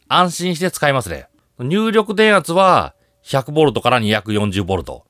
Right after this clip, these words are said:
世界各国で使います。旅行で使いますよ。出力は最大八アンペア。それぞれのポートは二点四アンペアマックスですね。十分ですよね。タブレットの急速充電できます。出力電圧、アイスマートで制御されてますね。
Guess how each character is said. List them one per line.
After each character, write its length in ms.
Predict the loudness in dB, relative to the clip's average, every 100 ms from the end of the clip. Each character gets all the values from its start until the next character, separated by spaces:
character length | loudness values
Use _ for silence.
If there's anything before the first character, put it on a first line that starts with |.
| _
世 180 | -6 -2
界 180 | 0 -2
各 200 | -4 -8
国 180 | -2 -2
で 80 | -2
使 140 | -4
い 40 | -4
ま 100 | -8
す。 180 | -14 _ -14
旅 200 | -6 -4
行 180 | -2 0
で 100 | 0
使 200 | -2 -4
い 40 |
ま 100 | -4
す 80 | -8
よ。 220 | -12 -18 _ _ _
出 300 | -8 0 0
力 160 | 2
は 100 | 0
最 200 | 2 0
大 160 | 0 0
八 260 | -2 0
ア 80 | 0
ン 80 | 0
ペ 140 | -2
ア。 160 | -4 -8 _
そ 220 | -14 -2 0
れ 60 |
ぞ 120 | 2
れ 60 | 0
の 120 | 0
ポ 200 | 0 0
ー 20 |
ト 100 | 2
は 160 | 2 2
二 240 | 0 0
点 160 | 0 -2
四 160 | 0 -2
ア 60 |
ン 60 | -2
ペ 120 | -2
ア 60 | 0
マ 140 | -2
ッ 40 |
ク 140 | -4 -10
ス 60 | -10
で 60 |
す 100 | -12
ね。 200 | -16 -18 _ _ -16
十 320 | -4 0 0
分 200 | 0 -2
で 80 | -4
す 80 | -8
よ 80 |
ね。 320 | -8 -10 -12 -18 _ _
タ 120 | -2
ブ 80 | 2
レ 80 | 2
ッ 20 |
ト 120 | 2
の 100 | -2
急 200 | -2 -2
速 180 | -2 -2
充 160 | 0 0
電 220 | 0 -4
で 120 | -8
き 80 | -4
ま 120 | -4
す。 260 | -6 -12 _ _ _ _
出 300 | -6 -2 0
力 160 | 0
電 160 | 2 2
圧、 260 | 0 -6 -16 _ _ -2
ア 120 | 0
イ 60 |
ス 160 | 0 -2
マ 180 | 2 2
ー 40 |
ト 80 | 0
で 100 | -2
制 200 | 0 -2
御 80 | -2
さ 100 | -6
れ 60 | -8
て 80 |
ま 100 | -8
す 80 | -10
ね。 180 | -14